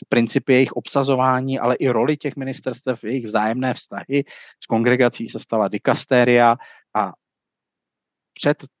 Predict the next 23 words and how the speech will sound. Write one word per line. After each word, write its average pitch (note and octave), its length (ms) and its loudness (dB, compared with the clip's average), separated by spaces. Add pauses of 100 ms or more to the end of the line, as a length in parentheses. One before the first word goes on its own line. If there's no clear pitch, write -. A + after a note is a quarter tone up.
(100)
tady C3 180 2
to A#2+ 100 0
dikasterium C3+ 560 -2
pro B2+ 140 0
nauku A#2+ 380 -2
víry, A2 420 2
což - 340 -14
tedy A#2+ 200 -8
dřív A#2 260 -8
byla A#2 200 2
kongregace B2 580 0
pro C3 140 -6
nauku A#2+ 300 -2
víry A#2+ 240 2
a A2 40 2
předtím A2 320 -12
to A#2 80 -10
bylo A#2+ 140 -6
svaté A2 300 -4
oficium B2+ 420 -6
a A#2 40 -2
předtím B2 340 -6
inkvizice, G2+ 760 -10